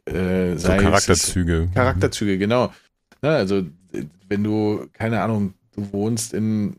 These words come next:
Speaker 1: einem Wohnblock, dann solltest du ja halt keinen Hund holen mit einem Hardcore-Territorialverhalten, weil <laughs> damit ist jeder, der in diesen Wohnblock kommt, halt erstmal ein Feind.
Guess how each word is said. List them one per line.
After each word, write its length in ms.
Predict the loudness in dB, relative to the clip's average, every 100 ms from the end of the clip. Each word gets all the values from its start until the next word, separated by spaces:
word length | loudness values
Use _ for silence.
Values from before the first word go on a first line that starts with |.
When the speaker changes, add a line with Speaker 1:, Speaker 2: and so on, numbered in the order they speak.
| -6
Speaker 1:
einem 480 | -2 0 0 -2 -4 _ _
Wohnblock, 520 | -4 -2 2 2 0 -4
dann 140 | -4
solltest 340 | -2 -2 -2 -2
du 40 |
ja 80 | 0
halt 180 | 0 0 0
keinen 460 | 0 2 0 -2 -6 _ _
Hund 320 | -2 -2 -2 0
holen 200 | 2 2
mit 180 | -2
einem 320 | -2 0 0 -2
Hardcore-Territorialverhalten, 2000 | 0 2 0 -2 0 2 2 0 0 0 2 4 4 4 2 0 -2 0 2 0 2
weil 240 | 4 4 2 -2 -4
<laughs> 220 | -4 -4
damit 220 | 0 0
ist 140 | 0 0
jeder, 300 | 2 4 4
der 160 | 4 4
in 60 |
diesen 220 | 4 2 2
Wohnblock 340 | 2 2 -2
kommt, 400 | 0 0 0 -4 -16 _
halt 220 | -4 -2 -2
erstmal 260 | -2 0
ein 60 | 0
Feind. 400 | 2 4 4